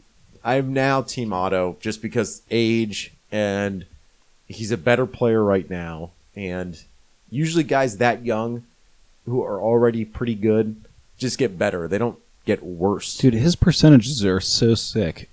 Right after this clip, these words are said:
Speaker 2: It's insane.
Speaker 1: I know, but
Speaker 2: His
Speaker 1: he's
Speaker 2: two-point percentage is fifty-seven percent. That's outrageous.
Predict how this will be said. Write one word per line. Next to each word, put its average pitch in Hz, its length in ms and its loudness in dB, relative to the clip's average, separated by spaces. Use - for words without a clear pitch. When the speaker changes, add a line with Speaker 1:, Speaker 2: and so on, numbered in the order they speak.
Speaker 2:
It's - 200 -6
insane. 90 680 0
Speaker 1:
I - 120 -8
know, 135 200 -2
but 117 140 -4
Speaker 2:
His 156 220 6
Speaker 1:
he's - 20 -8
Speaker 2:
two-point 165 640 6
percentage 98 420 4
is 92 120 0
fifty-seven 95 580 0
percent. - 420 -4
That's 131 260 6
outrageous. 117 680 0